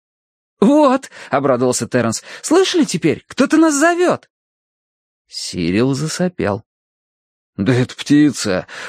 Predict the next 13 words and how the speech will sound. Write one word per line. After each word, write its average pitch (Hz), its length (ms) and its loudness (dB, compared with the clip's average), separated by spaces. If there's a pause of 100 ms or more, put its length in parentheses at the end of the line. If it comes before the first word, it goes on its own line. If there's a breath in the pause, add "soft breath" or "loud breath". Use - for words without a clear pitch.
успокоил 120 520 2
я 107 160 2
их, 127 240 0
показывая 117 480 0
на 110 140 0
дерево 104 280 0
у 104 60 0
беседки. - 520 -6
«Вон 214 260 0
там, 135 240 0
на 170 160 0
иве. 90 340 -4 (100)
Соловей». 185 580 0